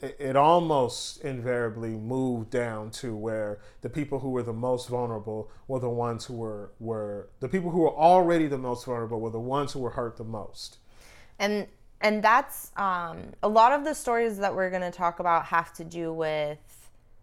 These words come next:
Speaker 2: natural disasters. And it's, the reason why we kind of focus a little more on that is because exactly what Wilson said is that it trickles down. And so, so quickly are we, are we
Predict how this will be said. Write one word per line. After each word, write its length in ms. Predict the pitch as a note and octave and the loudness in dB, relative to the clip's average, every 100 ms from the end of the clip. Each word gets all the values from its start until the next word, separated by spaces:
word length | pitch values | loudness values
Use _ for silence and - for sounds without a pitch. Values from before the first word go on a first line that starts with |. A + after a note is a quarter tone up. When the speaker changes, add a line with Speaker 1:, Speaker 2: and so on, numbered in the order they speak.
| - - | -16 -2
Speaker 2:
natural 380 | E3+ E3 F#3 | 0 0 -2
disasters. 960 | E3+ D#3 D#3+ D3+ E3 - A3 B3+ C4+ - - - - - - | -4 -4 -4 -4 -6 -4 -2 -2 -4 -8 -18 -20 -20 -16 -4
And 160 | G3+ | 0
it's, 400 | G3+ G3+ - - - - | 0 0 -4 -10 -12 -4
the 160 | G#3+ G#3+ | 0 2
reason 400 | A3 A#3+ C#4+ C#4+ | 0 -2 -2 0
why 140 | B3 | 0
we 140 | A3+ | -2
kind 280 | A3 G#3 G3 | -4 -4 -2
of 260 | F#3+ F3+ F#3 - - - | -2 -6 -10 -20 -20 -20
focus 500 | - G3 F#3 G#3 G3+ | -4 0 0 0 -4
a 60 | G3+ | -4
little 240 | F#3+ F#3 | 0 0
more 260 | E3+ D#3+ D#3 | 0 -4 -2
on 180 | F#3 G#3 | -2 -2
that 240 | A#3+ A#3 | -2 -2
is 140 | G3 F3+ | -4 -8
because 420 | F3+ F#3 F#3 F3 | -10 -6 -4 -4
exactly 540 | F3+ E3+ F3 F3+ F#3+ | -4 2 2 2 -2
what 180 | F3 E3+ | -2 -2
Wilson 340 | E3 E3 - E3 | -2 -6 -8 -6
said 180 | E3 F3+ | -2 -2
is 220 | F3+ E3+ - | -4 -12 -6
that 180 | F3+ F3 | 0 0
it 140 | - | -2
trickles 440 | - F#3+ F#3+ E3+ D#3+ | -6 -4 -2 -4 -2
down. 360 | D3+ D#3+ F#2+ - - - | -2 -2 -4 -10 -18 -12
And 120 | F3+ | -10
so, 420 | - G3+ G3+ G3+ - | 2 6 6 4 0
so 280 | - B3 | 4 4
quickly 480 | D4+ - B3 B3 C4+ | 4 2 0 0 0
are 140 | A#3 G3 | 0 0
we, 380 | G3 F3+ E3+ - | -2 -2 -4 0
are 140 | F3+ F#3 | 0 0
we 440 | F#3 F#3 F3 - | -2 -2 -4 -6